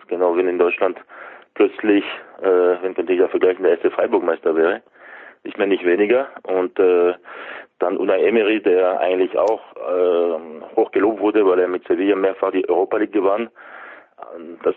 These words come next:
war schon eine Nummer zu groß für ihn, auch weil er, weil er die Stars nicht erreicht, äh, erreichen konnte. Und jetzt hat man bei Thomas Tuchel schon das Gefühl gehabt, seit langem zumindest, dass er Neymar und Mbappé erreicht, was eigentlich die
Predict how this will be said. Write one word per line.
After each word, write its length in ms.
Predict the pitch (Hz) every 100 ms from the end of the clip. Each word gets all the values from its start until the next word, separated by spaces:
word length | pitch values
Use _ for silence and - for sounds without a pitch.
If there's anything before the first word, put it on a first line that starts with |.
| -
war 140 | 95
schon 140 | 101 113
eine 80 |
Nummer 200 | 110 104
zu 80 | 107
groß 180 | 101 104 -
für 80 | -
ihn, 220 | 110 113
auch 180 | 90 95
weil 140 | 95
er, 260 | 92 71 87
weil 140 | 95
er 60 | 98
die 100 | 98
Stars 240 | - 110
nicht 160 | 110 -
erreicht, 500 | 85 82 98 - - - _ - _ _ _ 107
äh, 400 | 101 95 90 95
erreichen 340 | 90 101 98
konnte. 360 | 104 117 127 113
Und 100 | 101
jetzt 200 | 107 -
hat 100 | 92
man 160 | 101
bei 100 | 98
Thomas 280 | 95 107 104
Tuchel 180 | - 107
schon 160 | - 131
das 140 | 110
Gefühl 260 | 95 - 104
gehabt, 320 | 92 98 - - - - - - - - -
seit 180 | 101
langem 180 | 107 107
zumindest, 360 | 104 104 104 107
dass 120 | 95
er 120 | 95
Neymar 500 | 98 92 92 95 95
und 220 | - 127 -
Mbappé 420 | 98 90 92 95
erreicht, 340 | 80 87 113
was 140 | 87 -
eigentlich 340 | 90 90 90 -
die 300 | 87 85 82